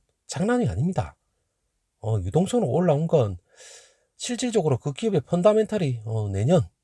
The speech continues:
이렇게 받쳐주지 못하면, 어, 더 떨어지겠죠. 물론 공매도와 관련해서 외국인들, 기관들, 어, 좀 과할 정도로 쉘이 팔았지만, 음,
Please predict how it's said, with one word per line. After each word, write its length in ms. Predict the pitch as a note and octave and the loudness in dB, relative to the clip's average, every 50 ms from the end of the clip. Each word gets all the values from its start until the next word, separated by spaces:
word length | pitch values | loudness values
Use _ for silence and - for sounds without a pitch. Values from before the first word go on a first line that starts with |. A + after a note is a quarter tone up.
| _ - | _ -12
이렇게 160 | - D#3+ C3 | -10 -10 -8
받쳐주지 480 | - D3 G3+ - - - E3+ - E3+ C#3+ | -6 -6 -6 -6 -8 -14 -12 -8 -4 -4
못하면, 580 | F#2+ F2 - - E3+ F3 C3+ G#2+ G2 G2+ F2+ - _ _ _ _ _ _ _ | -4 -4 -4 -6 -4 -4 -4 -4 -4 -6 -12 -16 _ _ _ _ _ _ _
어, 120 | - C#3 - | -10 -10 -8
더 100 | - F#2 | -6 -4
떨어지겠죠. 640 | F2 - G3 A3 C3+ A2 A2 A#2+ - - - - _ _ _ _ _ _ _ _ _ | -2 -2 0 -2 -2 -2 -4 -4 -4 -4 -8 -10 _ _ _ _ _ _ _ _ _
물론 240 | - C3 E3 D3 B2 | 0 4 4 4 2
공매도와 480 | - G2 G2+ A2 D3 F#3 F#3 E3 B2+ | 2 0 2 2 2 4 4 4 2
관련해서 540 | G#2+ - F#2 F#2 G#2+ A#2+ A#2+ - - D#2 D#2+ _ _ _ _ _ _ _ _ _ _ | 2 0 -2 -2 -2 -2 -2 -2 -4 -6 -8 _ _ _ _ _ _ _ _ _ _
외국인들, 520 | - G2 G#2+ A2 D3 E3 F3+ E3+ D#3+ A#2+ E2+ | -4 -2 -2 0 0 0 0 0 0 -2 -4
기관들, 500 | - - C#3+ C#3+ E3+ E3 D3+ - E2+ D2+ _ _ _ _ _ - | -6 -6 0 2 2 2 2 0 -6 -10 _ _ _ _ _ -10
어, 480 | G2+ F#2+ F#2+ F2 E2 D#2 C#2+ C2+ C3 - | -8 -6 -6 -6 -8 -10 -14 -16 -18 -12
좀 160 | - - G#2+ | -10 -10 -10
과할 280 | - - F2 F#2+ B2 D#3 | -8 -4 0 0 0 0
정도로 440 | - F#3+ G3 F#3 F#3 C#3 G2 F#2 G2 _ _ _ _ _ _ - - - - - - - - - - _ _ _ _ _ | 0 -2 -2 0 0 -2 -2 -4 -6 _ _ _ _ _ _ -20 -20 -20 -20 -20 -20 -20 -20 -20 -20 _ _ _ _ _
쉘이 260 | - - - D#3+ C#3+ B2 - | -8 -4 -2 -2 -2 -2 -4
팔았지만, 640 | - - - F3+ F3 - - A2 A#2 B2+ B2 - - _ _ _ _ - G#2+ | -2 2 2 2 2 0 -2 0 0 2 0 0 -4 _ _ _ _ -10 -6
음, 360 | G#2 G#2 G2+ G2 F#2 F2+ E2+ | -4 -4 -4 -4 -6 -8 -10